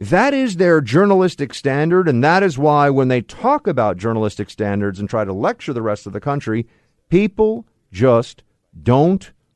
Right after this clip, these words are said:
want to hear it. They just don't want to hear it. You know, they, they, they are, they are tired of it. They have had enough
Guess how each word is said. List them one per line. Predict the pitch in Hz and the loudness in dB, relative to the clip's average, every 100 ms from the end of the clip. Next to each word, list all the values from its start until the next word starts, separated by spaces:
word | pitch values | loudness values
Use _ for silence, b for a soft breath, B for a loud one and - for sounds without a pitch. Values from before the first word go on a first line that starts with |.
| _ | _
want | 90 104 104 95 - - _ _ _ | -6 -2 0 -2 -4 -14 _ _ _
to | 196 | -2
hear | 202 311 294 | 2 2 0
it. | - _ _ _ _ _ _ _ _ _ _ | -4 _ _ _ _ _ _ _ _ _ _
They | - 233 | -2 0
just | 330 | 2
don't | 220 294 | 2 4
want | 285 262 | 4 2
to | |
hear | 220 247 | 2 0
it. | - - _ _ _ _ _ | -2 -8 _ _ _ _ _
You | 120 | -4
know, | 175 - | -4 -2
they, | 147 156 131 | -2 -2 -2
they, | 147 120 | -4 -6
they | 131 151 | -4 -2
are, | 156 147 131 | 0 0 0
they | 160 | -2
are | 147 | -2
tired | - - 233 220 160 | -6 -2 2 4 4
of | 87 | 0
it. | 73 | 0
They | 143 | 2
have | 147 | 2
had | 123 185 185 | 2 0 0
enough | 151 196 156 - _ | 2 2 0 -4 _